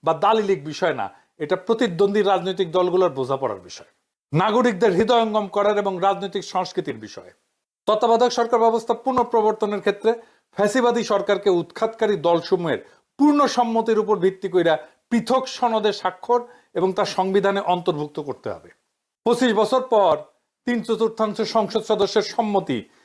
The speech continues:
এবং গণভোটে অনুমোদন পাওয়ার মাধ্যমে এই বিধান সংশোধন করা যাবে। একই সাথে ওয়াকার তারেক লেসপেন্সারকে পাঠাইছিল অ্যাটর্নি জেনারেলের কাছে,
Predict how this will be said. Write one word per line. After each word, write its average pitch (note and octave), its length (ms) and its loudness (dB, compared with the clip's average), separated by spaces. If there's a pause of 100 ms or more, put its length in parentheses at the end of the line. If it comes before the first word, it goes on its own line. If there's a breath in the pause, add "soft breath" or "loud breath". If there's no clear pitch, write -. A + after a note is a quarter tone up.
(120)
এবং F#3 220 2
গণভোটে G#3+ 460 2
অনুমোদন G3+ 500 0
পাওয়ার F#3 300 2
মাধ্যমে F3 480 -2 (380)
এই F#3 140 4
বিধান F3+ 440 0 (360)
সংশোধন C3 460 -4
করা F2+ 200 -16
যাবে। E2 220 -20 (400)
একই D4+ 220 2
সাথে A#2+ 420 -2 (280)
ওয়াকার B3 420 2 (120)
তারেক A3 280 0
লেসপেন্সারকে A#3 600 -2
পাঠাইছিল F#3+ 480 -2
অ্যাটর্নি F#3 420 -2
জেনারেলের A2+ 380 -2
কাছে, G#2 280 -10